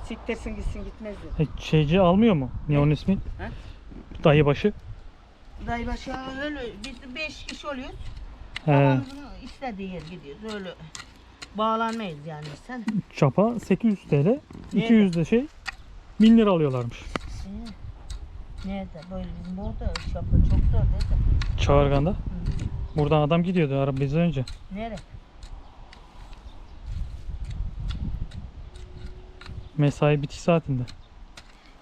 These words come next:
Speaker 2: Kaçta?
Speaker 1: Sen
Speaker 2: Bu
Speaker 1: oradan
Speaker 2: adam neden böyle dolanıyor ya?
Speaker 1: Sen oradan bul ya, iyi mi?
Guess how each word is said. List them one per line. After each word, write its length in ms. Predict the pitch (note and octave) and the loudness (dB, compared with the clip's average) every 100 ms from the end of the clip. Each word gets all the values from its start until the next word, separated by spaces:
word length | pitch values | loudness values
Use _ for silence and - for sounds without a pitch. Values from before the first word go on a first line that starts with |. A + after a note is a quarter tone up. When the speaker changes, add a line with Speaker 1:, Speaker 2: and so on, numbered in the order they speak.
| - - - - | -20 -18 -12 -6
Speaker 2:
Kaçta? 280 | D3+ - F3 - - - - - - - - | -4 -4 -4 -4 -6 -6 -8 -6 -4 0 0
Speaker 1:
Sen 120 | - - | -2 -2
Speaker 2:
Bu 40 | - | 2
Speaker 1:
oradan 180 | D#3 F3 | 4 6
Speaker 2:
adam 160 | G3 | 4
neden 220 | G#3 A3 | 4 4
böyle 180 | A#3+ A#3 | 4 4
dolanıyor 340 | G3+ D3+ C#3 D3 | 2 2 2 0
ya? 120 | A#3+ - - - - - - - - - | 0 0 0 0 -2 -10 -10 -8 -8 -6
Speaker 1:
Sen 140 | A3 | -6
oradan 400 | A#3 B3+ B3 C4 | -4 -6 -4 -6
bul 260 | F3 D#3+ D#3+ | -8 -10 -8
ya, 80 | E3+ | -8
iyi 180 | F#3+ | -8
mi? 60 | B3 | -8